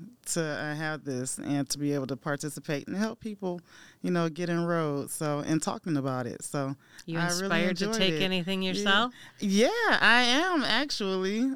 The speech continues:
Speaker 1: So I have my master's. So I've been, you can use it if you're looking forward to a doctorate. So who knows?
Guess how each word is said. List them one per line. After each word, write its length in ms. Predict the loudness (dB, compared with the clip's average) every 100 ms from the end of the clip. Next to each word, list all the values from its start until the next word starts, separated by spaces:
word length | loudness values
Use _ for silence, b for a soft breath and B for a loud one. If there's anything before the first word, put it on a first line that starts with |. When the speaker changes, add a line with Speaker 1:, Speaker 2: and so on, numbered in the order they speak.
| -6
Speaker 1:
So 500 | 0 2 4 2 -4 b b
I 80 | 2
have 200 | 4 4
my 180 | 2 0
master's. 720 | 0 0 0 -4 -6 -4 -6
So 500 | -4 -2 0 -2 -6
I've 220 | -4 -4
been, 320 | -4 -4 -4 -6 -6
you 160 | -6 -4
can 340 | -2 -2 -2
use 260 | -4 -6 -4
it 180 | -6
if 180 | -6 -8
you're 180 | -4 -4
looking 340 | -4 -6 -6 -8
forward 420 | -6 -4 -4 -6
to 240 | -6 -4 -2
a 140 | -4
doctorate. 600 | -6 -8 -6 -4 -4 -6 -16 b b b
So 440 | -6 -2 -2 -4 -8
who 140 | -2 2
knows? 540 | 2 0 -6 -8 -12